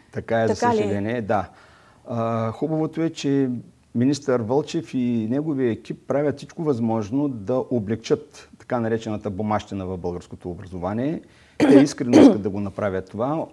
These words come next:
Speaker 1: откликват на предложенията, които ние правим. И аз не случайно казах на колегите учители и председателите на синдикалните организации в училищата, че предизвикателството тази година пред нас е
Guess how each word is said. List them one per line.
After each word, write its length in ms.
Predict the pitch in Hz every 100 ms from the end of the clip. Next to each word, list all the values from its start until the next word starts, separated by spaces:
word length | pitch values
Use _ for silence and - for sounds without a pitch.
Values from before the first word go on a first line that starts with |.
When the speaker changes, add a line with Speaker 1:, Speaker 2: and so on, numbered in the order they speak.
| -
Speaker 1:
откликват 560 | 110 - 147 139 127 123
на 300 | 117 110 95
предложенията, 640 | 107 101 110 120 113 101
които 280 | 110 107 104
ние 200 | 107 92
правим. 440 | - 95 127 190 - - - - _
И 160 | 127 123
аз 160 | 143 147
не 100 | 151
случайно 500 | 131 139 147 139 127
казах 360 | 127 135 139
на 500 | 139 127 120 113 107 110
колегите 380 | 123 131 -
учители 480 | 117 113 160 151 131
и 40 | 117
председателите 580 | 101 101 123 127 107
на 100 | 110
синдикалните 560 | 110 107 101 110 120 113
организации 540 | 107 107 110 117 110
в 120 | 101 104
училищата, 600 | 104 - 160 - - 127
че 400 | - 120 113 110 104
предизвикателството 880 | 107 98 92 98 143 165 - 131 113
тази 260 | 135 143
година 360 | 120 110 151 127
пред 260 | - 104
нас 240 | 120 143 135
е 200 | 131